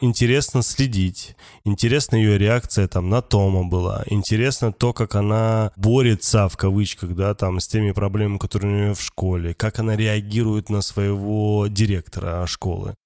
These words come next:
как она пытается эту проблему решить, как она борется с проблемами вообще в принципе, как она борется с ссорами, которые в-, появляются в семье,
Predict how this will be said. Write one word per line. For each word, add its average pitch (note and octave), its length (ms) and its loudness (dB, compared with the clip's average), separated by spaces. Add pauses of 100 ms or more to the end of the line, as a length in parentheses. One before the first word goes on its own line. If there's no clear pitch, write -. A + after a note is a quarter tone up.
(140)
как A2 220 0
она A2 300 2
пытается G#2 680 0
эту G2+ 260 -2
проблему G#2+ 520 2
решить, F2 480 0
как - 240 -2
она A2 180 2
борется G#2 760 0 (140)
с - 140 -4
проблемами E2+ 800 -2
вообще G2+ 340 0
в - 100 -4
принципе, F#2 760 0
как G#2 240 -4
она G#2 160 0
борется G#2 380 0
с - 360 0 (120)
ссорами, G#2+ 640 4
которые F#2+ 440 2
в-, G2 440 0
появляются G#2 760 2
в G2 340 -4
семье, F#2+ 520 0